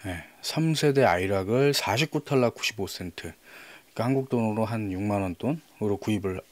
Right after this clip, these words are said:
요즘에 한 오만 원 돈 하겠네요. 으로 구입을 할 수가 있고요. 그 다음에 그 유에스비 연장선을 갖다가 구입을 할 수 있습니다. 요렇게. 자, 그보다 이제 빨리 더 먼저 해야 되는 거. 아이락 라이센스 매니저를 들어가세요.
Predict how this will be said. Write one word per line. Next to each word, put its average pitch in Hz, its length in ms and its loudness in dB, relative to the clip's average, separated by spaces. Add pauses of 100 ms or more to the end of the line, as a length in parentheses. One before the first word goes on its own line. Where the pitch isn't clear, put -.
요즘에 156 260 -2
한 160 160 -4
오만 123 200 0
원 135 100 -4
돈 135 160 -2
하겠네요. 135 380 -4 (720)
으로 139 160 8
구입을 120 340 6
할 151 80 4
수가 - 240 2
있고요. 107 360 2 (340)
그 - 100 -4
다음에 160 420 8
그 110 480 4
유에스비 147 460 6
연장선을 101 640 2
갖다가 87 400 -2
구입을 104 320 -2
할 98 80 -6
수 - 140 -8
있습니다. 85 560 -8 (400)
요렇게. - 380 -12 (480)
자, - 300 -2 (1900)
그보다 139 360 4
이제 101 200 2
빨리 113 320 4
더 101 180 2
먼저 104 300 2
해야 113 200 2
되는 87 280 -2
거. - 140 -8
아이락 131 380 2
라이센스 139 460 4
매니저를 95 320 0
들어가세요. 82 560 -8